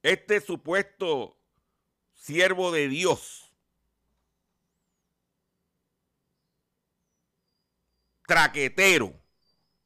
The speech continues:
¿eh?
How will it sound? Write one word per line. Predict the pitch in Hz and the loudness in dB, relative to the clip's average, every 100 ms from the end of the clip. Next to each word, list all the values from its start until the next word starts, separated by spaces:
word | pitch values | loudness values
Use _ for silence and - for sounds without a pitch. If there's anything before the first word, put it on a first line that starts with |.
| _ _ _ _ _ _ _ _ _ _ _ _ _ _ _ _ _ _ _ _ _ _ _ _ | _ _ _ _ _ _ _ _ _ _ _ _ _ _ _ _ _ _ _ _ _ _ _ _
¿eh? | 120 170 180 | -4 -2 -4